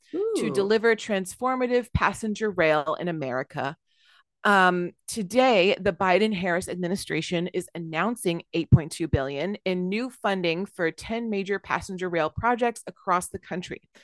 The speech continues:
Speaker 1: including the first world, world-class high-speed rail project in our country's history.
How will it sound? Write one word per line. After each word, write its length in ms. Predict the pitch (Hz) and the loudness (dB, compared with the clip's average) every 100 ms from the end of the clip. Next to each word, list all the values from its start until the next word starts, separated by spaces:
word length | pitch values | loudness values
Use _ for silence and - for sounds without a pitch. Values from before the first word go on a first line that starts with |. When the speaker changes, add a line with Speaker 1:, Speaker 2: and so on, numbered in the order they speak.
| - - | -20 -10
Speaker 1:
including 560 | 208 - 330 277 214 | -8 2 4 4 2
the 120 | 202 | -2
first 380 | 196 214 226 - | -2 0 0 0
world, 260 | 202 196 196 _ _ _ _ _ _ | 2 2 0 _ _ _ _ _ _
world-class 580 | - 226 302 - 185 180 | 4 4 4 2 0 0
high-speed 600 | - 214 262 - 175 156 | 2 2 2 -4 -6 2
rail 200 | 175 254 | 6 6
project 560 | - 170 151 160 135 - | 6 4 4 2 -2 -2
in 100 | 170 | -2
our 160 | 131 208 | 0 0
country's 440 | - 196 180 202 | 0 -4 -2 -6
history. 500 | - 165 - - - | -4 -8 -6 -8 -8